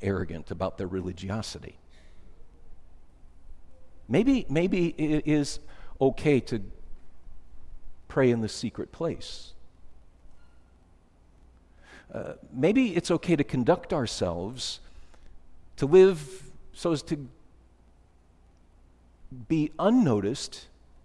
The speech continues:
and yet noticed. Daniel and his three friends,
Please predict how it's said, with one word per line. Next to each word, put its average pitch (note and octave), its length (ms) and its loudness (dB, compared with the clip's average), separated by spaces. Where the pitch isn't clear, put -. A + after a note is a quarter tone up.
and C#3 180 2
yet D3+ 160 2
noticed. G#3 500 -4
Daniel E3+ 460 8
and D3 140 4
his C#3 160 0
three C#3 180 2
friends, A2 540 0